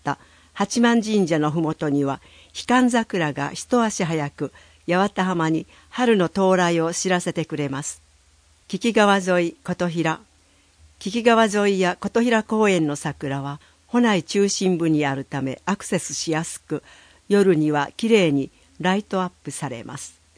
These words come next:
磯津。松山方面へ向かう国道のトンネルを抜けた先にある海沿いの河津桜は、ドライブ中の素敵な景色を演出しています。日槌東。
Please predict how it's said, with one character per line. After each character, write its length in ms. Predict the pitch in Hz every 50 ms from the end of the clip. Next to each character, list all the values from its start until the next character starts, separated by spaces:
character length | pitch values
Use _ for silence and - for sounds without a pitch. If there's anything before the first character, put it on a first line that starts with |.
| _ _ _ _ _ _ _ -
磯 300 | 220 196 - 226 214 208
津。 260 | - - 185 190 - - _ _ _ _ _ _ _ _ _ _ -
松 280 | 196 196 - - 220
山 240 | 220 214 220 226 214
方 240 | 196 226 220 208 190
面 260 | 190 170 165 165 160
へ 180 | 151 151 147 - 160
向 120 | 185 175
か 240 | - 196 180 170 165
う 60 | 165
国 320 | - 202 196 - - 220
道 220 | 196 214 202 202 190
の 100 | 202 196
ト 200 | - 208 208 202
ン 80 | 214
ネ 140 | 214 214 208
ル 160 | 196 196 190
を 160 | 190 185 - - -
抜 100 | 196 202
け 120 | - 208 -
た 100 | 175 160
先 360 | - 185 160 - - 202 175
に 180 | 180 180 175
あ 100 | 165 160
る 140 | 156 147 - - _ _ _ _ _
海 220 | 202 214 214 233 247
沿 280 | 202 233 233 233 226
い 40 | 220
の 220 | 220 214 214 - - -
河 260 | - 202 202 208 208
津 140 | 185 196 180
桜 420 | 196 180 - - 165 156 147 143
は、 180 | 135 139 151 - - - - - _ _ -
ド 120 | 185 202 208
ラ 140 | 214 214
イ 60 | 208 202
ブ 120 | 190 190
中 320 | - - - 202 190 185
の 280 | 185 185 175 170 - -
素 140 | - - -
敵 260 | - 247 247 - 233
な 140 | 233 220 208
景 180 | - - 226
色 380 | 226 - - - _ - 175 165
を 140 | 156 151 - _
演 160 | - 175 170 160
出 280 | - - - - 160
し 80 | - -
て 160 | - - 147
い 100 | 143 135
ま 120 | 135 139
す。 140 | - - - _ _ _ _ _ _ _ _ _ _ _ _ _ _ _
日 140 | - 202
槌 260 | 185 226 208 - 220 190
東。 560 | 165 170 151 185 175 - - - 165 -